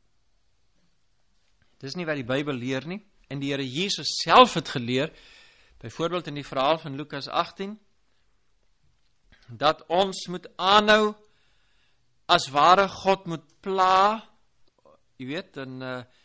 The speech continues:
met heel vrymoedigheid. Die Griekse woord vir vrymoedigheid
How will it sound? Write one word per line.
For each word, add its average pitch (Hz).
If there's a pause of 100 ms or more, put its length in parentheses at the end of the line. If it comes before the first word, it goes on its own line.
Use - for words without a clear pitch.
(160)
met -
heel 196 (300)
vrymoedigheid. 202 (580)
Die 143
Griekse 220
woord 202
vir 180
vrymoedigheid 165